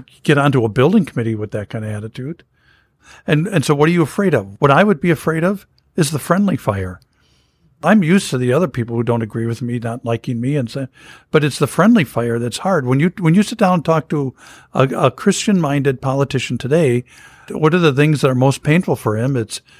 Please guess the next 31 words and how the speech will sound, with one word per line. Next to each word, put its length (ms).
comments 460
made 300
by, 280
by 140
friends 340
from 200
his 140
church 520
or, 180
you 80
know, 140
by 220
neighbors 480
who 220
normally 360
like 300
him, 240
but 160
they, 200
they 120
think 260
he 80
should 180
have 80
been 140
stronger, 580
that 200
you've 140
gotten 260
spineless, 720
you've, 160